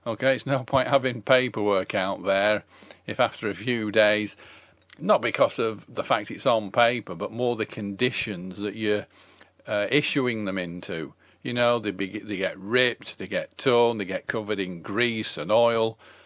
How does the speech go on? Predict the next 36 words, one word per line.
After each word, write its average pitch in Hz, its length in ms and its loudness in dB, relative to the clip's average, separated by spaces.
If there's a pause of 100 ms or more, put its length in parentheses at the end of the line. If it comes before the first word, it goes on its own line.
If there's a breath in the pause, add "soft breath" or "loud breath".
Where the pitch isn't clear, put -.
(180 loud breath)
So 113 420 2
legibility 110 1160 2
and 107 100 -10
identification, 107 1300 0 (260)
well, 95 320 -2
you 98 100 -10
start 95 400 -6
to - 80 -12
struggle. 82 560 -8
So - 140 -10
bear 117 240 8
that 110 200 2
one 101 140 0
in 104 120 -6
mind. 80 340 -8 (840 loud breath)
Classic 107 460 -2
case 90 360 -4
really 98 460 -2
is 90 80 -6
you 92 80 -10
just, 104 380 -4
if 104 180 -8
you 107 140 4
are 131 240 10
working 95 320 0
in 92 100 -6
that 92 220 -4
sort 104 260 -2
of 95 80 -2
environment, 110 720 0 (500 loud breath)
you 127 120 -6
just 113 240 -4
protect 110 500 2
them 80 220 -8
with 90 120 -6
a, 90 480 2